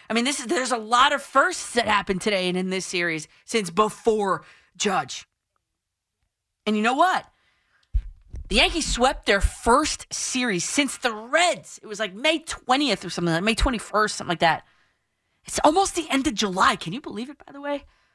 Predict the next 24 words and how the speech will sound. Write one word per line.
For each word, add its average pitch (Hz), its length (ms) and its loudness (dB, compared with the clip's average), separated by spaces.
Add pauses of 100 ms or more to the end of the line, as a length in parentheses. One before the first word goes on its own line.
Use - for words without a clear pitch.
(500)
But - 220 2 (200)
it's 262 160 -4
the 285 100 0
Yankees' 294 360 0
third 320 640 2
sweep 311 480 -4
of 233 140 0
the 233 80 -6
season 269 360 -6
and 233 140 -2
their 254 100 0
first 320 360 0
and 302 140 -8
only 381 360 0
sweep 233 460 -4 (1040)
without 226 360 4
Aaron 233 260 4
Judge 190 340 2
in 202 160 0
the 202 60 2
lineup. 240 360 2 (760)
B 208 380 -2 (220)
A 180 400 0 (120)
J. 214 440 -2